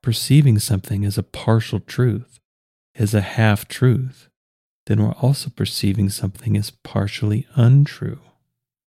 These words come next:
half not true. And to my experience, to my way of thinking, that's not truth. That's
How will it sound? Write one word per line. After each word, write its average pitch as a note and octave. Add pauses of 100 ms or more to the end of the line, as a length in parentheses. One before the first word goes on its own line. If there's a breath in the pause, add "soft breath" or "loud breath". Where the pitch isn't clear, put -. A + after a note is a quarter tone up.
(480)
half G2+
not B2+
true. G#2 (2000)
And G#2+
to G#2
my A#2+
experience, G#2
to -
my A2
way A2+
of F#2+
thinking, G#2+ (920)
that's A#2
not A#2+
truth. A2 (2000)
That's -